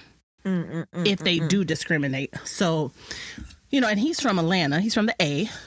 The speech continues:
Speaker 1: Yeah.
Speaker 2: Born and raised. So again, where he grew up, though, it's gonna be mostly black people. But then
Speaker 1: Mm.
Speaker 2: there, it's black and white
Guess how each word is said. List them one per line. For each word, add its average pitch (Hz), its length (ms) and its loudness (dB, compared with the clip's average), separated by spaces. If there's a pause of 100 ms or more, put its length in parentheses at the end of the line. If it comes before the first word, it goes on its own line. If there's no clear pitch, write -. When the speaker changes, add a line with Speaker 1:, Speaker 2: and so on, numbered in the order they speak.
(360)
Speaker 1:
Yeah. - 200 -8 (300)
Speaker 2:
Born 170 180 2
and 196 80 0
raised. 170 500 2 (1040)
So 208 600 2
again, 180 580 2 (200)
where 175 140 2
he 165 200 -2 (120)
grew 170 220 2
up, 156 180 -2
though, 139 360 0 (1040)
it's - 160 0
gonna 190 200 4
be 165 240 2
mostly 151 360 0
black 147 480 0
people. - 220 -4 (280)
But 202 120 4
then 196 200 2
Speaker 1:
Mm. 170 40 4
Speaker 2:
there, 240 200 4
it's - 180 -2
black - 300 0
and 139 80 0
white 135 240 -2